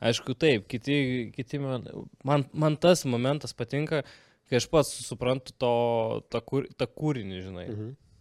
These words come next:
Speaker 1: Kai aš pats sugalvoju, „Oho, čia tas kūrinys, o, žiūrėk, čia kažką matau, aha, surišu su savo, su savo žiniom, jau at-, n-, neskaitęs kažko papildomai.“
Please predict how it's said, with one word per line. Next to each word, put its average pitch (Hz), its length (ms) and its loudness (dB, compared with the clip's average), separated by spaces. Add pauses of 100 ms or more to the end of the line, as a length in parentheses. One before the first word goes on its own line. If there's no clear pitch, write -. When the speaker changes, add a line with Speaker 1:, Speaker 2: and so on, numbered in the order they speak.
(520)
Speaker 1:
Kai 120 80 -8
aš 110 100 -10
pats 139 240 -4
sugalvoju, 117 420 -2
„Oho, 120 360 -4
čia 104 200 -8
tas 120 240 -6
kūrinys, 113 440 -8
o, 143 140 0
žiūrėk, 120 300 -4
čia 110 220 -8 (100)
kažką 127 400 -6
matau, 120 540 -4
aha, 110 360 -4
surišu 131 540 -8
su - 200 -20
savo, 120 600 -2 (120)
su - 200 -14
savo 135 280 2
žiniom, 117 520 -2 (640)
jau 131 400 2
at-, - 220 -6
n-, 139 440 -8
neskaitęs 143 600 -2
kažko 131 280 -2
papildomai.“ 113 540 -2